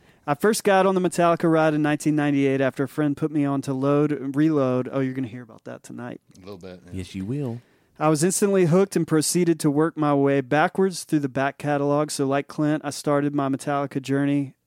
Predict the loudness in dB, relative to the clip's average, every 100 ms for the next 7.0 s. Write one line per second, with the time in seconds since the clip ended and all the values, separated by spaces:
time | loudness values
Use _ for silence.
0 | _ _ -6 -2 -2 -2 2 2 2 2
1 | 2 2 -2 -4 -8 -8 -10 _ _ _
2 | _ _ _ _ -6 0 0 0 -4 -4
3 | 0 0 0 -2 -2 0 0 0 0 -2
4 | -2 -2 -4 -6 -8 -6 -8 -4 -2 -2
5 | -4 -8 -4 -2 -2 -4 -6 -4 -4 -2
6 | 0 -2 -4 -4 -4 -4 -4 -2 -4 -8